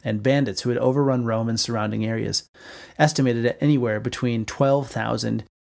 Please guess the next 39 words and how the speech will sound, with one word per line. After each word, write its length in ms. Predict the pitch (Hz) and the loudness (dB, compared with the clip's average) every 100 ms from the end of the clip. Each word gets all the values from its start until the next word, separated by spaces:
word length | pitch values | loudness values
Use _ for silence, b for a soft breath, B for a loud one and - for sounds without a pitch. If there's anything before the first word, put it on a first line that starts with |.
| - | -8
and 160 | 117 | -6
twenty-seven 600 | - 151 123 - 143 123 | -2 -2 0 0 -2 -2
thousand 320 | 107 110 107 | -4 -4 -4
at 80 | 107 | -6
their 120 | 107 107 | -6 -8
peak, 480 | - - - - - _ | -8 -10 -10 -14 -20 _
and 140 | 123 | -4
bringing 280 | 117 127 117 | 0 0 0
law 260 | 110 110 113 | -2 -2 0
and 100 | 110 | -2
order 200 | 113 107 | -2 -2
back 240 | 104 104 | -2 -6
to 80 | - | -6
the 100 | 110 | -6
region. 380 | 107 113 107 98 B B B B | -4 -4 -6 -10 B B B B
In 80 | 123 | -2
fact, 320 | - 120 101 | 0 0 -2
H 220 | 143 139 - | 0 0 2
W 260 | 127 113 | 0 0
Crocker, 400 | - 131 123 123 | 0 0 0 -2
in 180 | 117 117 | -2 -2
his 200 | 113 113 - | -2 -6 -4
excellent 440 | - 139 - 120 117 | -2 0 0 -2 0
book 180 | 123 - | -2 -2
Triumph, 720 | - - 139 135 117 104 - B B B - | -6 -2 0 0 -2 -6 -14 B B B -2
recounts, 560 | 127 - 135 123 - - | 0 2 2 2 -2 -4
uh, 340 | - 117 117 - | -2 0 -2 -4
rather 320 | 135 127 117 110 | 0 2 2 -2
colorfully 800 | - - 131 123 - 113 107 - _ | -4 -2 0 0 -2 -4 -4 -8 _
the, 280 | - 117 107 | -2 0 0
this 200 | 110 120 | -2 -2
portion 380 | - - 117 117 | -2 -2 -2 -2
of 140 | 110 - | -6 -4
Pope 200 | 117 - | -4 -2
Sixtus's 520 | 127 - 110 120 107 | -4 -4 -6 -8 -4
reign. 340 | 117 107 107 - _ _ _ _ _ _ | -2 -2 -6 -12 _ _ _ _ _ _
He 80 | 131 | 0
says, 200 | 135 123 | 2 0
quote, 320 | - 139 120 | 2 2 2